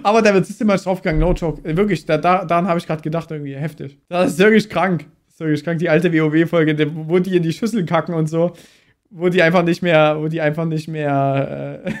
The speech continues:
<laughs> wo die so viel zocken, dass die Mutter kommt, hält die Schüssel hinter, hinter den Stuhl und dann scheißen die in die Schüssel rein, weil die nicht vom wow wegkommen. Das war auch eine geile Folge. <laughs>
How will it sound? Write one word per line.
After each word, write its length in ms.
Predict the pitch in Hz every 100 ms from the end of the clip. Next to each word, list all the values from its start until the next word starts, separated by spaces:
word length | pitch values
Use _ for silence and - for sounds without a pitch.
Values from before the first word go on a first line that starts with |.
| - -
<laughs> 320 | - - 269 -
wo 80 |
die 160 | 208 220
so 160 | 214 233
viel 280 | 277 214
zocken, 320 | 208 233 233 233
dass 200 | 190 196
die 80 |
Mutter 300 | 196 202 208
kommt, 380 | 202 202 202 220 - _ _
hält 200 | 180 185
die 100 | 196
Schüssel 680 | - 226 220 220 196 - - _
hinter, 400 | 156 196 202 196
hinter 200 | 180 190
den 180 | 180 175
Stuhl 280 | - 202 202
und 60 |
dann 140 | 185 180
scheißen 360 | 185 185 185 185
die 60 |
in 120 | 170
die 60 | 180
Schüssel 280 | 170 202 196
rein, 280 | 175 180 180
weil 120 | 170
die 60 |
nicht 180 | 165 185
vom 140 | 214 175
wow 240 | 170 165
wegkommen. 520 | 170 180 165 185 180
Das 180 | 185 175
war 180 | 233 175
auch 120 | 214
eine 120 | 233
geile 300 | 185 202 202
Folge. 520 | 190 208 202 190 185 - _ - -
<laughs> 400 | 659 - 698 -